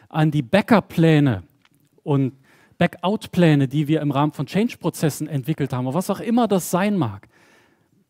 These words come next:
Mit welchem Grad an Detailversessenheit sind wir da dran gegangen?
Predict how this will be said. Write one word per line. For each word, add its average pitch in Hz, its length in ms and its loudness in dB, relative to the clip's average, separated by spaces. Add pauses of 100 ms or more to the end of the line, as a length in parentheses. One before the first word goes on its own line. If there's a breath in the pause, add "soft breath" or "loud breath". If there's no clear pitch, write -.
(180)
Mit 127 360 -8
welchem 202 560 0
Grad 143 800 -8
an 147 280 -2
Detailversessenheit 123 1400 -8 (680)
sind 151 320 -2
wir 123 100 -6
da 139 260 -8
dran 143 300 -6
gegangen? 113 320 -10